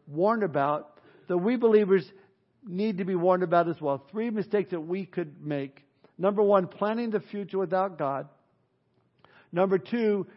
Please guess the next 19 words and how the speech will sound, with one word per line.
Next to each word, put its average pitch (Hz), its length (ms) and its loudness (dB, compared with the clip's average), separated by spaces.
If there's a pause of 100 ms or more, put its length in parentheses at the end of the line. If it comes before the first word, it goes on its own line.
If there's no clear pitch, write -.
(100)
presuming 202 460 -2
to 190 120 -2
know 214 300 6
the 196 140 0 (100)
future. 151 460 -6
And 156 100 -10
number 180 200 -4
three, 196 180 -6
postponing 196 720 -2
what 175 240 -2
should 165 160 -6
be 165 100 -4
done 151 460 -2 (340)
today. 147 440 -8 (760)
Mistake 240 520 4
number 226 280 4
one, 180 280 6
planning 208 440 -4
the 190 100 0